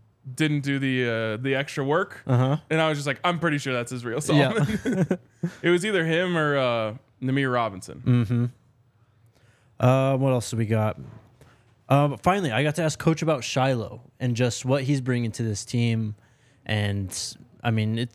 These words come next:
Speaker 2: it's a son, of course, but he just talked him up. And, again, I think the addition of Shiloh does so much, not only just for the defense and on the field,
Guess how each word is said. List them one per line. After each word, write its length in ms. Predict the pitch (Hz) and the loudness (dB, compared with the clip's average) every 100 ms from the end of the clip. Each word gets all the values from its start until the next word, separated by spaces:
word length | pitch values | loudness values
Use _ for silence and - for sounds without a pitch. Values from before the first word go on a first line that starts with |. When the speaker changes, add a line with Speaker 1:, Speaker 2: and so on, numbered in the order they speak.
| - | -6
Speaker 2:
it's 240 | 143 147 | -6 -4
a 60 | 143 | -4
son, 280 | - 110 101 | -2 -4 -4
of 120 | - | -8
course, 440 | - 82 98 - - | -10 -8 -10 -12 -6
but 140 | 123 110 | -4 0
he 140 | 160 | 0
just 180 | 151 - | 0 0
talked 260 | 123 104 - | -2 -2 -4
him 120 | 110 | -4
up. 240 | 104 - | -4 -6
And, 440 | 104 113 104 98 - - _ _ _ _ _ 139 | -4 -2 -4 -8 -14 -20 _ _ _ _ _ 2
again, 400 | 139 175 95 - | 4 2 0 -8
I 160 | 104 139 | 0 0
think 300 | 165 175 - | 2 -2 2
the 300 | 156 143 135 | 2 4 2
addition 420 | 131 113 147 - 170 | 0 0 0 2 0
of 80 | |
Shiloh 640 | 147 135 135 135 110 98 107 | 0 0 2 2 0 -4 -2
does 180 | 135 123 | 0 0
so 240 | - 156 | 2 2
much, 240 | 160 147 - | 2 0 0
not 140 | 139 | 0
only 140 | 156 143 | 2 0
just 160 | 131 | -2
for 80 | - | -2
the 100 | 120 | -2
defense 480 | 98 127 139 123 - | 0 -2 0 -2 -2
and 80 | 120 | -4
on 80 | 110 | -4
the 80 | |
field, 500 | 101 139 135 107 98 | -4 0 2 0 -6